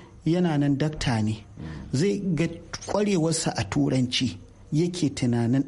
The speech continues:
ɗalibi ya amsa mishi tambayar da ya a kan irin wannan ƙwarewa. Ya za a yi? Dole sai ka sassauto daidai ƙasa-ƙasa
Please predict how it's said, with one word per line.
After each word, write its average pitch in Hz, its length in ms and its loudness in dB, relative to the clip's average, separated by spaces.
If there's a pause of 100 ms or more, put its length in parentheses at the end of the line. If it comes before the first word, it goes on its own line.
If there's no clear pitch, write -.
(120)
ɗalibi 147 600 2 (240)
ya 156 180 2
amsa 160 480 2
mishi 135 420 2 (120)
tambayar 127 480 2
da 113 80 0
ya 127 160 2
a 104 60 -2
kan 123 260 0
irin 127 200 2
wannan 110 300 2
ƙwarewa. 98 320 0 (380)
Ya 131 200 0
za 151 180 0
a 131 60 0
yi? 101 140 -2 (360)
Dole 226 280 2
sai 170 160 0
ka 156 200 0
sassauto 151 580 0
daidai 160 400 2
ƙasa-ƙasa 156 600 -2